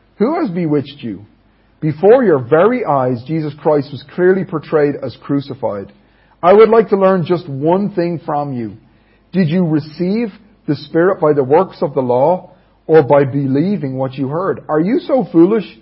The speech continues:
After beginning by means of the Spirit, are you now trying to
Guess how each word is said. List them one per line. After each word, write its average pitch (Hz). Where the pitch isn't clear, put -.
After 196
beginning 147
by 180
means 170
of 147
the 147
Spirit, 151
are 151
you 151
now 151
trying 156
to 113